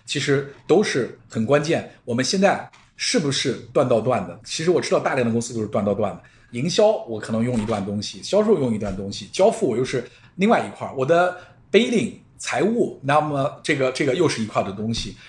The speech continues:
然后呢，我的客户成功的工具，他能看到客户用的情况怎么样？其实这些我也不知道，活跃度情况到底怎么样？这个，呃，客户的粘性情况怎么样？其实也都不知道。那么所以我们基本上就是在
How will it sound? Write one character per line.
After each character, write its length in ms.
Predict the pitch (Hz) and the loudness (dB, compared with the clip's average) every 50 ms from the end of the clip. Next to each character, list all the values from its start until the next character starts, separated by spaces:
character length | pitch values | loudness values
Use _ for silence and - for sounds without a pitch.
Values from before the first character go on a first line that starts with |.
| - - | -16 -6
然 120 | - 127 151 | -2 0 2
后 140 | 180 220 202 | 2 2 2
呢， 100 | 185 170 | 2 2
我 140 | 143 127 | 0 0
的 100 | 127 165 160 | 0 -2 -2
客 200 | - - - 233 | -4 -4 -4 -4
户 40 | 185 | -4
成 220 | - - 156 185 | -4 -4 -4 0
功 300 | 202 247 262 254 - - - - - | 2 4 4 4 2 -2 -8 -8 -2
的 100 | - 135 | 0 0
工 240 | 120 - 165 175 175 | 2 2 0 0 0
具， 320 | 165 175 160 113 92 - _ _ _ | 0 0 -2 -2 -4 -6 _ _ _
他 120 | - - 156 | -2 -2 0
能 120 | 170 175 | 0 0
看 160 | - - 208 | 0 0 0
到 80 | 175 147 | 0 0
客 160 | 131 - 185 | -2 -2 -4
户 100 | 160 160 | -2 0
用 180 | 175 226 226 160 | 2 2 2 2
的 80 | 120 | 0
情 180 | 101 - 107 107 | -2 -4 -4 -4
况 120 | 131 127 | -4 -4
怎 100 | 113 95 | -4 -6
么 100 | 92 101 | -8 -6
样？ 180 | 113 120 113 101 | -4 -4 -4 -4
其 140 | - 151 139 | -6 -8 -8
实 100 | - - | -8 -4
这 80 | 226 196 | -2 0
些 60 | 160 131 120 | 0 0 2
我 120 | 110 156 | 2 2
也 120 | 254 269 139 | 4 2 2
不 140 | - - 113 | -2 -6 -10
知 120 | - 101 | -10 -6
道， 260 | 107 107 98 98 - - _ | -6 -6 -6 -6 -10 -18 _
活 200 | _ - 143 165 | _ 0 2 2
跃 80 | 240 269 | 2 2
度 140 | 247 285 240 | 2 2 0
情 180 | 156 - 135 135 | 0 -2 -2 -2
况 160 | 147 139 123 | 0 0 2
到 100 | 143 120 | 2 2
底 60 | 113 | 2
怎 120 | 110 107 92 | 0 -4 -6
么 80 | 95 107 | -6 -4
样？ 280 | 120 113 104 98 - - - - - - | -2 -2 -4 -6 -10 -16 -20 -20 -8 -2
这 200 | - 160 156 135 | 2 2 2 4
个， 380 | 127 127 120 117 113 - - - | 2 2 2 0 0 -4 -8 -12
呃， 240 | - - 127 123 123 | -6 -2 0 0 0
客 160 | 123 - 240 | 0 0 0
户 60 | 208 214 | 2 2
的 80 | 196 | 2
粘 200 | 165 135 113 135 | 0 0 -2 -2
性 220 | 170 - 294 269 151 | -2 0 0 0 0
情 140 | - - | -2 -2
况 120 | 120 131 123 | -2 -2 -2
怎 100 | 110 95 | -4 -4
么 80 | 92 113 | -4 -2
样？ 180 | 127 113 101 | -2 -2 -2
其 140 | - - 170 | -4 -6 -6
实 140 | 165 - 247 | -6 -6 -6
也 160 | - 123 117 - - | -6 -6 -8 -2 2
都 120 | 175 240 240 | 2 2 2
不 80 | 180 | 2
知 140 | - - 120 | -4 -4 -2
道。 240 | 107 101 95 92 - | -2 -2 -4 -4 -4
那 80 | - 185 | -2 0
么 60 | 208 | 0
所 160 | - - 202 | 2 2 2
以 80 | 254 254 | 2 2
我 80 | 170 | 0
们 80 | 113 131 | -2 -2
基 140 | 131 - 165 | -4 -4 -4
本 100 | 147 117 | -2 -2
上 100 | 120 120 | -2 -2
就 100 | 127 135 | -2 -2
是 60 | 120 | -2
在 80 | 120 | -2